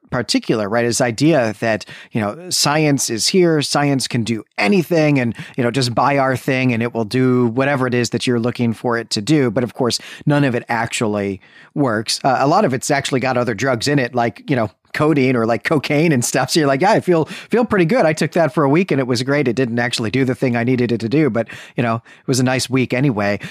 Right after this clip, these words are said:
right? That's a huge part of the sort of lore, like, this image that we have of America, especially middle America, I think, in the, the early twentieth century. And, and that is a world, right, that, that Wolfe grew up in, right? Wolfe would have been growing up,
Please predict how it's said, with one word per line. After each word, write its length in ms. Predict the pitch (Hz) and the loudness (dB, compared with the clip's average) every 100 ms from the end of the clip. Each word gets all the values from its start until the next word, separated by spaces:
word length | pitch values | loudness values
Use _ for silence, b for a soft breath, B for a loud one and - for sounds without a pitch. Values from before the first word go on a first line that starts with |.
| B | B
right? 100 | 127 | -2
That's 180 | 165 160 | 0 0
a 60 | |
huge 280 | 131 170 151 | 2 2 2
part 220 | 151 139 | 0 -2
of 100 | 123 | -2
the 60 | 107 | -4
sort 140 | 131 | -4
of 100 | 104 | -4
lore, 540 | 107 127 135 127 123 101 | -2 0 2 2 0 -2
like, 140 | 113 | -2
this 140 | 123 120 | -4 0
image 400 | 156 147 117 - | 2 2 0 -2
that 120 | 110 | -4
we 100 | 107 | -2
have 320 | 110 107 104 | -2 -2 -4
of 260 | - 110 101 | -4 -4 -2
America, 800 | 117 110 117 117 110 98 98 110 | -4 -2 -2 -2 -2 -2 -2 -4
especially 320 | 107 113 113 | -6 -6 -4
middle 280 | 110 120 113 | -2 0 -2
America, 380 | 104 95 98 104 | -2 -6 -6 -6
I 80 | |
think, 260 | 104 113 92 | -6 -8 -8
in 120 | 104 | -8
the, 180 | 104 104 B B B | -6 -6 B B B
the 100 | 131 131 | -4 0
early 220 | 131 120 | 0 0
twentieth 420 | - 107 104 104 | -2 -2 -2 -4
century. 540 | - 214 - 113 101 - B B B | -2 0 0 -4 -4 -8 B B B
And, 160 | 196 180 | -2 0
and 160 | 175 | 2
that 120 | 165 214 | 4 4
is 100 | 156 | 2
a 60 | |
world, 360 | 120 185 214 113 | 2 2 2 0
right, 200 | 127 139 | -2 -2
that, 160 | 127 - | -4 -2
that 160 | 135 | -4
Wolfe 380 | 123 123 143 139 143 | -2 0 0 0 -2
grew 220 | 135 123 | 0 2
up 200 | 143 - | 2 0
in, 200 | 104 95 | -4 -2
right? 200 | 110 120 | -4 -4
Wolfe 300 | 120 156 151 | 0 0 0
would 100 | 156 | -2
have 120 | 127 | 0
been 140 | 139 123 | -2 0
growing 340 | 135 139 127 | 0 2 2
up, 200 | 127 - | 0 -2